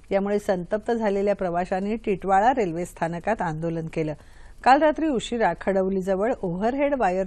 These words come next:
तुटल्याने सकाळची पाच वाजून पंचवीस मिनिटांची टिटवाळा आसनगाव रेल्वेगाडी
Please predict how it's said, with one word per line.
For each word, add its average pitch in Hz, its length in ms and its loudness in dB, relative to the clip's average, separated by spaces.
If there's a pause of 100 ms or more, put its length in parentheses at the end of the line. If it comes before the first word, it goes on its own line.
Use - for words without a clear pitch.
(100)
तुटल्याने 175 520 -2 (520)
सकाळची 240 500 4
पाच 202 360 2
वाजून 220 300 0
पंचवीस 220 540 -4
मिनिटांची 190 580 -4 (100)
टिटवाळा 185 420 0
आसनगाव 180 560 -2
रेल्वेगाडी 170 640 -2